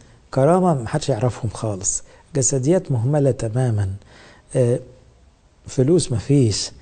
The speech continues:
يبقى في سعادة تاني، وسعادة حقيقية، لأن هم، هم دول اللي بيصلوا لنا وبيسعدونا النهاردة. كلهم بقى، كل القديسين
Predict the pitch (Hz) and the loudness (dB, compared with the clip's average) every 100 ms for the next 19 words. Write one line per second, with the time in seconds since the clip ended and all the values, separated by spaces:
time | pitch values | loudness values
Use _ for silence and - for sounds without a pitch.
0 | - - - - _ - - 110 104 120 | -20 -20 -20 -20 _ -14 -8 -6 -6 -6
1 | 110 113 101 - 151 107 - - _ _ | -6 -6 -6 -6 -6 -6 -14 -20 _ _
2 | _ - 117 - 110 143 135 139 - - | _ -12 -8 -6 -6 -4 -4 -4 -8 -12
3 | - 143 - 127 120 107 - - - _ | -8 -6 -4 -2 -2 -4 -8 -18 -20 _
4 | - _ - - - 139 117 123 139 139 | -20 _ -20 -20 -8 -4 -2 0 0 0
5 | 131 120 - - - 165 143 131 160 143 | 0 -2 -10 -6 0 2 2 2 2 0
6 | 123 120 110 - 120 139 139 143 139 - | 0 -2 -4 -4 -4 -2 -2 -2 -4 -8
7 | - - 127 127 - 123 127 170 139 104 | -16 -8 -2 -2 -2 -2 0 0 0 -2
8 | 101 104 104 110 - - - - - - | -2 -2 -4 -6 -14 -18 -20 -20 -20 -20
9 | _ _ - 135 196 185 147 147 - - | _ _ 0 2 4 4 2 -2 -2 2
10 | 220 196 131 - 120 123 113 - 156 135 | 4 4 0 -2 -4 -4 -4 0 0 0